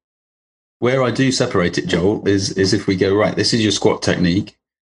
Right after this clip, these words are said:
and this is what you should be able to do with your body." So we teach you to pronate,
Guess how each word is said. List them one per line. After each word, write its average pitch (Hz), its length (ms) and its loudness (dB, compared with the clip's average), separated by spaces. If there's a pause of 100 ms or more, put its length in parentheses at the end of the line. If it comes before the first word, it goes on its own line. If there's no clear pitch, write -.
(160)
and 98 100 0
this 98 120 2
is 98 80 0
what 95 140 2
you 85 60 0
should 92 180 -2
be 95 100 2
able 90 160 0
to 90 80 -4
do 90 260 0
with 90 180 0
your 90 160 2
body." 82 500 -2
So 87 380 0
we 90 320 -4
teach - 300 0
you 90 60 0
to - 80 -2
pronate, 87 560 0